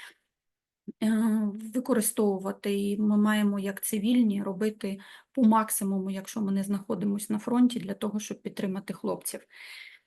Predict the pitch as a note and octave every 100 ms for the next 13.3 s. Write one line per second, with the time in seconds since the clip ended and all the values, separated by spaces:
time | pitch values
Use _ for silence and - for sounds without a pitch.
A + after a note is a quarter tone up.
0 | _ - C#4+ C#4+ B3+ A#3 A#3 A#3+ G#3 G#3+
1 | - C4 C#4+ C#4 G#3+ - - - B3+ G#3+
2 | G#3 A#3+ A3 G3+ G#3+ - - G#3 G3 G#3+
3 | G#3+ G#3+ - G#3 F#3 F3+ G#3+ A#3 - G#3+
4 | A3 - F#3+ F#3 G3 G3 F#3 F3+ F#3+ A3
5 | G3+ G3+ G3 G3 A#3+ - - - - -
6 | - _ _ _ _ _ _ A#3 A#3+ C4+
7 | C#4+ C#4 A#3+ B3+ B3+ B3 - - A#3 A3+
8 | A3+ A3 G#3+ G#3+ G3+ G3+ A#3 A#3 A#3 A3
9 | G#3 G3 A3+ A3+ A3 A3 G#3 G3 F#3 F#3
10 | F3+ G3+ G3+ G#3+ G#3 F3+ F#3 - F#3+ F#3+
11 | G#3 G#3 G3+ G#3 _ _ _ _ _ -
12 | A3 G3+ G3 A3+ G#3+ G#3+ - A#3+ A#3 B3+
13 | - -